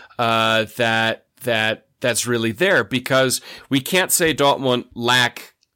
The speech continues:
a strong character or mentality. They came from behind against Gladbach. They came from two goals behind against an excellent Inter side with a great coach. And they outplayed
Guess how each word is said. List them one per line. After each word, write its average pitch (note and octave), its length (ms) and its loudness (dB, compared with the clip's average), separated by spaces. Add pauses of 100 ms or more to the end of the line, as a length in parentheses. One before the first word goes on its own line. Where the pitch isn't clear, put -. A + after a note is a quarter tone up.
a A#2+ 40 -2
strong A#2+ 340 0
character A2 440 -2
or G2+ 60 -2
mentality. F#2 500 -4
They F#2 100 -4
came B2 220 -2
from C3+ 160 0
behind B2 300 0
against A2+ 240 -2
Gladbach. A2 480 -2 (300)
They A2+ 80 -2
came B2+ 180 -2
from G#2+ 160 -2
two F3 200 2
goals D3 360 2
behind A#2 380 2
against G#2+ 460 -2 (380)
an G#2+ 160 -4
excellent A#2 460 0
Inter A2+ 260 -2
side G#2 280 0
with F#2 140 -8
a F#2+ 40 -12
great A2+ 280 -2
coach. A2+ 560 -2 (640)
And A2+ 800 2
they A2+ 340 -2
outplayed A#2+ 1000 0